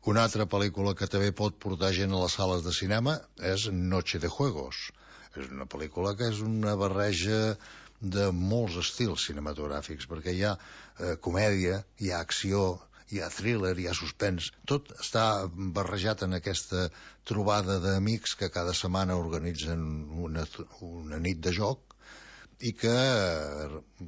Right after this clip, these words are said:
un d'ells els hi proposa, doncs, aquest joc, un joc on s'haurà de descobrir un crim, però que a través d'una sèrie de circumstàncies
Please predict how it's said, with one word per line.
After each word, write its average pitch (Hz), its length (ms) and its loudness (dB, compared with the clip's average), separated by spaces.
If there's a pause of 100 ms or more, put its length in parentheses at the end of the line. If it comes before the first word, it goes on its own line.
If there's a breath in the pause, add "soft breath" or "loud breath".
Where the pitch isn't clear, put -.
(240)
un 101 200 -2
d'ells 107 440 2
els 80 280 -2
hi 82 80 -6
proposa, 87 500 -4
doncs, 82 300 -8
aquest 73 180 -8
joc, 76 440 -8
un 80 180 -10
joc 73 240 -8
on 78 160 -10
s'haurà 76 560 -6
de 78 100 -4
descobrir 90 460 -2
un 98 80 -2
crim, 95 300 0 (720 loud breath)
però 95 260 2
que 90 220 -2 (380)
a 82 140 2
través 78 360 -4
d'una 78 160 -4
sèrie 76 340 -4
de 71 80 -6
circumstàncies 76 880 -4